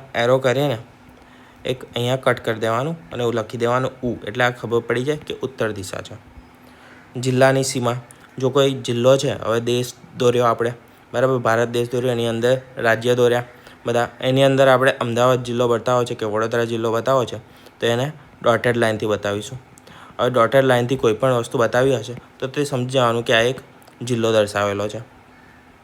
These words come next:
પછી રાજ્યની સ-, ડોટેડ નહીં, સોરી,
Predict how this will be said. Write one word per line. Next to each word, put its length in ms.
પછી 260
રાજ્યની 440
સ-, 140
ડોટેડ 420
નહીં, 160
સોરી, 300